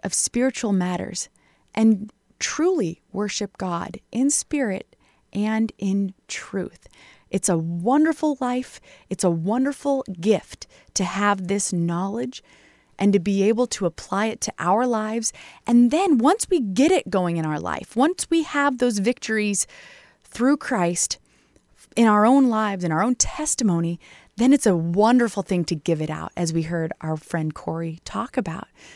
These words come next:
to be that true messenger of Christ. So let's make sure that we have it for ourselves, that we're walking in it, that we're living it, and then we can move forward and begin to give it out before the Lord. It's a wonderful thing.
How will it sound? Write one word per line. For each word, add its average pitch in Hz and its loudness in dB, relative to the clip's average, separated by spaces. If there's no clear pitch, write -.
to 208 -4
be 226 2
that 214 -4
true - 0
messenger 214 0
of 180 -8
Christ. - -10
So 233 6
let's 254 2
make 370 0
sure 311 0
that 143 2
we 214 2
have 254 0
it - -4
for 202 -2
ourselves, 196 -2
that 196 2
we're 226 6
walking 269 4
in 262 4
it, 254 -2
that 170 2
we're 240 6
living 254 8
it, 262 -2
and 202 6
then 214 4
we 214 2
can 180 -4
move 185 4
forward 285 -4
and 180 0
begin 165 -2
to 190 -6
give 160 -2
it 160 -6
out 156 -6
before 160 -6
the 160 -6
Lord. 220 -8
It's - -16
a 180 -4
wonderful 170 -4
thing. 262 -2